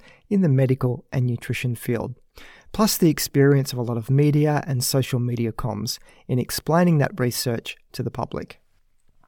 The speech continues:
And despite me continually thinking that I'll run out of episode ideas,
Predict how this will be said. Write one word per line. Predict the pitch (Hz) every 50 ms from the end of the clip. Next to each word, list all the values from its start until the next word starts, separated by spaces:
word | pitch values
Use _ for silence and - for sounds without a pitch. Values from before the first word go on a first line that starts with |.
| _ _ _ - _ - - - - - - -
And | - 160 165
despite | 156 151 - - - 190 196 196 - -
me | 180 156 151
continually | 143 - - 147 139 131 - - - - 196 202 208 196 185 170
thinking | 139 - - 143 131 - 156 147 135
that | 139 127
I'll | 123 117 117
run | 120 123 147 160 165
out | 170 151
of | 143 135
episode | 170 - - 131 - - 135 127
ideas, | 131 127 131 131 143 143 143 147 139 -